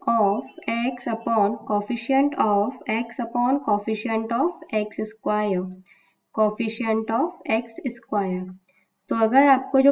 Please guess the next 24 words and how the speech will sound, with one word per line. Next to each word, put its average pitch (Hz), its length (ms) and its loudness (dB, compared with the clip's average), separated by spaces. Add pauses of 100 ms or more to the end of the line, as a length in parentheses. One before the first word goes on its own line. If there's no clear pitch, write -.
polynomial 262 640 4
गिवन 233 260 -2
है 269 120 4
उससे 254 260 0
भी 254 100 2 (100)
आप 254 160 -4
चेक 220 260 -2
करेंगे 233 360 0
तब 214 140 -2
भी 277 180 4
माइनस 240 300 0
सेवन 208 320 0
upon 233 340 0
सिक्स 262 260 -6
ही 226 120 -2
आएगा। 185 320 -2 (600)
Now 247 140 8 (140)
we 330 60 6 (120)
find 214 320 4
the 294 80 4 (100)
product 214 460 0
of 262 160 -6
zeros, 185 400 2 (500)
product 220 560 -2